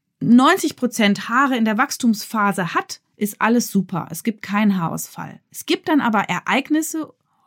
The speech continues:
Hormone, Stress, Infekte, was auch immer,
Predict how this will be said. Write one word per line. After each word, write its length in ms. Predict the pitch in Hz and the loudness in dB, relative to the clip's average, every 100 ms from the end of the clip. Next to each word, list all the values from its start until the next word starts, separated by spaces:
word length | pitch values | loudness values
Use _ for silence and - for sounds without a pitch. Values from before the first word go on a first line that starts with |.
| - | -12
Hormone, 680 | 185 165 247 294 277 262 254 | -6 0 2 4 4 2 -2
Stress, 520 | 247 - 240 240 - | -6 -8 -6 -6 -10
Infekte, 480 | - 185 - 240 202 | -10 -10 -8 -10 -6
was 180 | 208 214 | -8 -8
auch 100 | - | -12
immer, 400 | - 233 277 | -4 -2 -2